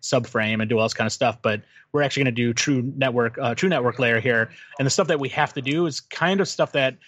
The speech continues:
ironically, like we were talking about before, early online games that use modems, there were all these kind of techniques and algorithms that, uh, developers would use to try to hide the fact that you're using, like, a thirty-three six modem or whatever it was back in the day. So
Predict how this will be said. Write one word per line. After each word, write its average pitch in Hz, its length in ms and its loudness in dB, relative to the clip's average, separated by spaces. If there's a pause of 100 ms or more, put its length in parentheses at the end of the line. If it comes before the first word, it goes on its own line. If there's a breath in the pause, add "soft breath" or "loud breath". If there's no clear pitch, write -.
(240 soft breath)
ironically, 151 380 2
like 127 120 -2
we 143 40 -2
were 139 60 -2
talking 143 160 -2
about 135 120 -4
before, 123 500 -2 (240 soft breath)
early 180 220 2
online 151 420 0
games 147 300 0
that 123 80 -4
use 120 200 -4
modems, 123 720 -2 (360 loud breath)
there 151 120 2
were 143 100 2
all 143 100 2
these 143 300 0
kind - 160 -2
of 135 100 -2
techniques 151 400 -2
and 127 120 -2
algorithms 135 420 0
that, 117 160 -4 (140)
uh, 113 300 2
developers 131 460 0
would 120 120 -4
use 117 240 -2
to - 80 -12
try 131 240 0
to 117 160 0
hide 135 320 0
the 117 40 -12
fact 120 220 -2
that 117 220 -6
you're 127 100 0
using, 127 260 0
like, 110 180 0
a 110 200 0 (240)
thirty-three 123 720 2
six - 380 -4
modem 120 320 2
or 117 40 2
whatever 117 220 2
it 113 60 0
was 113 320 0 (340 loud breath)
back 120 140 2
in 113 80 -4
the 113 40 0
day. 131 200 2
So 120 380 0